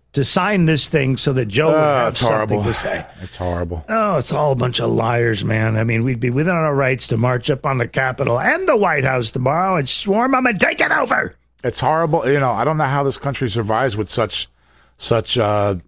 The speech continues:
Speaker 2: deviousness. It's, I just, I, do-, I don't know how it does. I don't, I think we're going the way of the Roman Empire, especially with all this
Speaker 1: Looks like it.
Speaker 2: trannies and corruption and everything, and the,
Speaker 1: Yep.
Speaker 2: the,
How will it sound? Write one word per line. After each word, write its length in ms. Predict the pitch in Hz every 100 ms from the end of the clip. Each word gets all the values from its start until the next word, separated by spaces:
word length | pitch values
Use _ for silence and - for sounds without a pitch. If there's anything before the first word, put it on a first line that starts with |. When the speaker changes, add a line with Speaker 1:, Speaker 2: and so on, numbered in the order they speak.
| _ _ _ 65
Speaker 2:
deviousness. 720 | 87 117 107 98 90 98 87 101
It's, 160 | 90
I 160 | 107 110
just, 360 | 120 110 -
I, 180 | 110 107
do-, 140 | 101 113
I 120 | 113
don't 180 | 113 107
know 120 | 107
how 220 | 101 107
it 80 | 107
does. 260 | 110 92 104
I 100 | 101
don't, 220 | 127 139 _ - - -
I 80 | 120
think 200 | 135 147
we're 100 | 135
going 420 | 127 123 113 107
the 80 | 101
way 140 | 107
of 120 | 107 98
the 100 | 95
Roman 320 | 107 104 101
Empire, 520 | 107 - 107 107 104
especially 380 | 101 - 110 107
with 80 | 101
all 100 | 98
this 280 | 90 - - _ - -
Speaker 1:
Looks 220 | 160 -
like 200 | 117 120
it. 120 | 131 _ -
Speaker 2:
trannies 680 | - 113 110 110 110 104 107
and 180 | 92 87
corruption 680 | 107 101 104 - 113 104 107
and 100 | 104
everything, 540 | 113 113 101 113 113
and 140 | 101 92
the, 180 | 87 113
Speaker 1:
Yep. 280 | 196 -
Speaker 2:
the, 160 | - 95